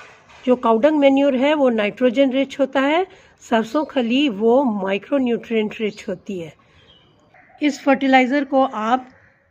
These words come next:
fifteen twenty days में एक बार डाल सकते हैं,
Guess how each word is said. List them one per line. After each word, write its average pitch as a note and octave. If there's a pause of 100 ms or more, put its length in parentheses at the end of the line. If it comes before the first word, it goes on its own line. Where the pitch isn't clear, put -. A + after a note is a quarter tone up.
(160)
fifteen D4+
twenty C4+
days A3+
में B3+
एक B3
बार B3
डाल G3+
सकते -
हैं, C#4